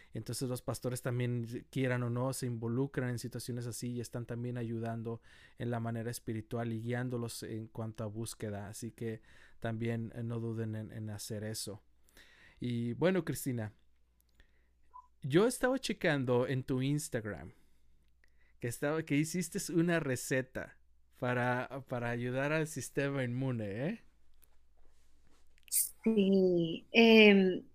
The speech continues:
Speaker 2: yo creo en, en, en los remedios, ah, caseros.
Speaker 1: Ok.
Speaker 2: Ah, no es decir que no, no tiene su puesto la medicina sintética que ofrece los doctores,
Speaker 1: Ujú.
Speaker 2: em, pero al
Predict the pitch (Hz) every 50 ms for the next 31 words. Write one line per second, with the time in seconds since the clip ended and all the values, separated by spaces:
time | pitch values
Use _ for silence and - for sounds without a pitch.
0 | - - 240 233 262 302 285 294 - 330 370 370 339 285 262 240 233 226 220 214
1 | 208 208 202 196 - - - - - 220 220 214 208 208 - - - 226 226 214
2 | 208 202 196 190 202 202 202 214 214 208 202 202 196 185 202 196 190 190 190 190
3 | - - - - 196 196 190 185 190 - 196 196 - - 202 202 208 226 262 320
4 | 359 - - - - - - _ _ _ _ _ - - - 202 208 202 196 190
5 | 190 190 180 - 202 202 202 208 220 247 - 247 - _ - 240 233 233 - 226
6 | 214 208 202 202 202 196 196 196 190 185 180 - - - - _ - 202 196 196
7 | 196 190 196 196 190 190 190 - - _ - 214 208 208 208 208 208 - - -
8 | 220 - - 202 196 202 202 - - 247 247 254 226 202 196 185 185 180 180 175
9 | - - 190 185 185 185 185 185 185 - - - 190 185 175 - 185 180 180 -
10 | 208 208 202 208 220 214 220 240 262 269 269 262 214 190 185 180 180 - 185 190
11 | 185 185 185 - 196 185 180 180 180 175 175 175 - - - 185 180 175 170 -
12 | - - - - - - 185 175 - - 185 185 185 226 277 - - - - -
13 | - - - - - - - - - - - 214 208 202 202 196 196 196 190 -
14 | - 214 208 202 208 208 202 202